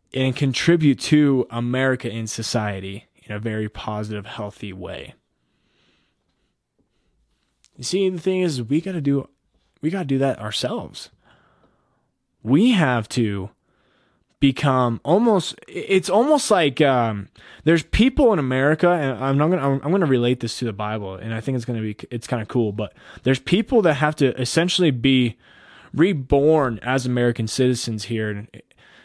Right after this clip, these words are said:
in this country. And they have to, they have to be reborn as true American citizens because they have been so brainwashed,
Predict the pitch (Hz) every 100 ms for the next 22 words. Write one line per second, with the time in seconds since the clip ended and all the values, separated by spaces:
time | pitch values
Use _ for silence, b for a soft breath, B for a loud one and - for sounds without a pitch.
0 | b - 156 147 123 - 151 151 110 90
1 | - _ _ _ _ _ _ _ _ _
2 | _ _ _ _ _ - 135 139 135 131
3 | 127 123 - _ - 139 180 208 175 139
4 | 131 - 139 160 180 180 131 139 156 131
5 | 160 208 165 175 170 147 131 131 123 -
6 | - 160 185 160 147 143 127 - 135 123
7 | - 95 - - _ B B 131 131 147
8 | 143 135 139 160 160 147 139 143 - 147
9 | 165 127 131 143 175 170 107 104 98 -
10 | - -